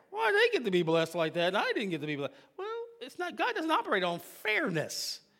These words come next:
God operates on rightness and justice. Everything God has done, is doing, and will ever do will always be right.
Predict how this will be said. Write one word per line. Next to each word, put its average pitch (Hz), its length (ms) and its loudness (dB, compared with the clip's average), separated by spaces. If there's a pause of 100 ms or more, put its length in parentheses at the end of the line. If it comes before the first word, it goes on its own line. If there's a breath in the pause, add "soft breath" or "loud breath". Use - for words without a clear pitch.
(640)
God 269 220 8
operates 185 340 6
on 151 260 -2
rightness 156 800 4
and 160 300 -2
justice. 170 680 2 (840)
Everything 269 460 12
God 214 320 8
has 262 320 6
done, 240 320 2
is 240 200 2
doing, 220 260 2
and 185 60 4
will 185 60 8
ever 196 160 8
do 202 80 6
will 175 140 4
always 180 420 8
be 160 180 -2
right. 135 360 0